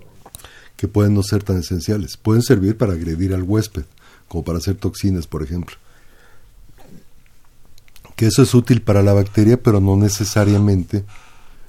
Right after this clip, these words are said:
la hacen esenciales como para sobrevivir. Puede molestarnos, pero puede no molestarnos, como pasa frecuentemente en esas. Para otras sirven como para degradar algunos compuestos raros que no necesariamente se presentan todos los días.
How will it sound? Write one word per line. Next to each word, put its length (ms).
la 260
hacen 400
esenciales 760
como 240
para 180
sobrevivir. 560
Puede 200
molestarnos, 600
pero 300
puede 280
no 120
molestarnos, 600
como 220
pasa 300
frecuentemente 720
en 100
esas. 320
Para 280
otras 380
sirven 320
como 280
para 360
degradar 480
algunos 340
compuestos 520
raros 280
que 100
no 140
necesariamente 500
se 80
presentan 580
todos 280
los 140
días. 380